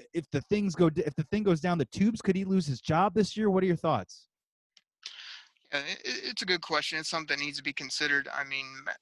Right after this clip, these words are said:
Speaker 2: Matt Patricia, I think he, when he came in day one, he started flipping tables upside down because of the setup, as well as because some of the players he had around were not, uh, you know, those, those hardworking, you know, no-nonsense type of players that he was used to. So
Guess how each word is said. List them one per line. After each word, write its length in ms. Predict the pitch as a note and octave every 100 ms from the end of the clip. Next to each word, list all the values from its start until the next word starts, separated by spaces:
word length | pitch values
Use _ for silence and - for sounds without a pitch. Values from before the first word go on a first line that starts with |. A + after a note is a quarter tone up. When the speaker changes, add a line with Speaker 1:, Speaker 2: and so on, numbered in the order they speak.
| -
Speaker 2:
Matt 180 | D3 D#3
Patricia, 420 | - E3 D#3 D3+
I 80 | C#3+
think 200 | E3+ D#3+
he, 140 | E3+ -
when 140 | D3+
he 60 | D3
came 300 | F3 D#3+ D#3
in 120 | C#3+
day 180 | C#3+ C#3+
one, 260 | C#3+ C#3+
he 60 | C#3
started 300 | - C#3+ C3+
flipping 320 | D#3+ D3 C#3
tables 360 | E3 D3+ D3 C#3
upside 380 | C3 - C3+
down 320 | C3 C3 C3+ C3+ C3+ -
because 280 | - C#3 C3
of 140 | B2+
the 60 | -
setup, 380 | - E3+ E3 D#3+ - - -
as 200 | D3 C#3+
well 240 | C#3+ D3 D3+
as 140 | C#3
because 480 | D3 D#3 D3 C#3 -
some 160 | F3 F3
of 60 |
the 40 | E3+
players 340 | G#3+ A3 G#3+
he 120 | D#3
had 180 | D3 C#3+
around 380 | C#3 D3 D#3+ D3+
were 140 | D3+
not, 260 | C#3+ D3+ D#3+ -
uh, 200 | D3+ D3+ - - - - _
you 100 | C#3
know, 160 | D3+
those, 380 | E3 D3 D3 - -
those 160 | C#3
hardworking, 880 | - D3+ D#3 D3+ D#3 - E3 D#3+ E3+ -
you 100 | C#3
know, 120 | C3
no-nonsense 760 | C3 D3 C#3+ C#3+ D3 D#3+ D3+
type 200 | - D3
of 100 | C#3+
players 320 | - D3+ D3 C#3+
that 140 | C3+
he 100 | D3+
was 180 | D3+ C3+
used 240 | F3+ -
to. 120 | - -
So 220 | -